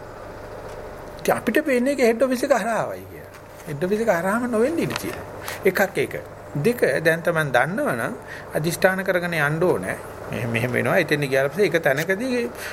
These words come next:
කමාන්ඩ් එකක් එනවා, ක්‍රියාත්මක වෙනවා. මම දන්නෙත් නැහැ. නැත්තම් මම හිතනවා මගේ කියලා. මම අදිෂ්ඨාන ගන්න නැහැ. මම කමාන්ඩ් එකක් දෙන්නේ නැහැ. අදිෂ්ඨාන කරගෙන යනවා. මම මගේ වුණා මම කමාන්ඩ් එකක්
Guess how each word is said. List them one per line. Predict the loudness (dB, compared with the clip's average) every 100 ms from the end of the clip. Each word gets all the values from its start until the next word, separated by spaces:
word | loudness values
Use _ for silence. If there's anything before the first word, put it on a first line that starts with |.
| 0
කමාන්ඩ් | 2 4 2 4
එකක් | 4 4
එනවා, | 0 0
ක්‍රියාත්මක | 0 2 4 2 0 -4
වෙනවා. | -2 0 2
මම | 2
දන්නෙත් | 2 2 2 -2
නැහැ. | -4 -6 -8 -16 -12
නැත්තම් | -8 -2 0 2
මම | 2
හිතනවා | 0 -2 0 4
මගේ | 4 4 2
කියලා. | 0 -6 -8 -10 -8 -6
මම | -2 2 4
අදිෂ්ඨාන | 2 0 2 4 4
ගන්න | 0 0
නැහැ. | 2 2
මම | 2
කමාන්ඩ් | 2 2 0 2
එකක් | 2 2
දෙන්නේ | -2 0 0
නැහැ. | 0 -6 -14 -14 -14 -14 -12 -12 -12 -14 -14 -14 -14 -14 -14 -14 -14 -14 -14 -4
අදිෂ්ඨාන | -2 0 0 0
කරගෙන | 0 -2 0
යනවා. | 0 0 -2
මම | 0
මගේ | 2 4
වුණා | 4 2 0
මම | -2 -2
කමාන්ඩ් | 0 2 2
එකක් | 0